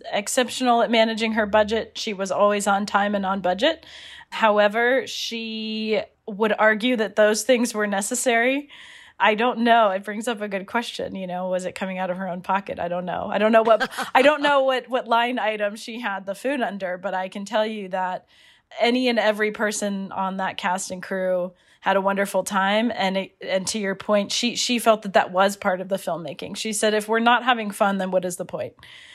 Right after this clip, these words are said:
Speaker 1: And, and, and yes, like, the business always, you know, like, she took her budgets very seriously. She was very aware that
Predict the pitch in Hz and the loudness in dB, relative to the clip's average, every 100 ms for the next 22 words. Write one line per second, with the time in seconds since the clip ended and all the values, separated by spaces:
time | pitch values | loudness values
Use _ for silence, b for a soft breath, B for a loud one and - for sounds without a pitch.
0 | B B - 277 262 269 277 247 247 247 | B B 4 4 4 2 2 2 2 2
1 | 233 202 - 208 247 - - - 208 196 | 2 -4 -2 4 4 4 -4 -2 4 4
2 | 190 214 220 214 220 208 202 - - 202 | 4 4 4 4 4 4 2 -2 2 2
3 | 165 139 190 - 196 175 175 175 180 175 | 2 -2 -6 -8 -4 -2 -2 -2 -2 -2
4 | - - _ - - - 254 226 247 220 | -6 -18 _ -6 -4 0 0 0 -2 0
5 | 220 196 202 180 190 185 180 180 - 185 | 0 2 2 0 -8 -2 0 0 -4 -4
6 | 180 180 - 190 180 180 B B B B | -4 -4 -2 -2 -2 -6 B B B B
7 | - - - - 220 214 208 202 202 202 | -8 -4 -2 0 -2 -2 -2 -2 0 0
8 | 190 208 202 196 190 185 196 220 - 196 | 4 4 4 2 0 2 2 0 -4 -2
9 | 190 175 180 - | 0 0 -4 -10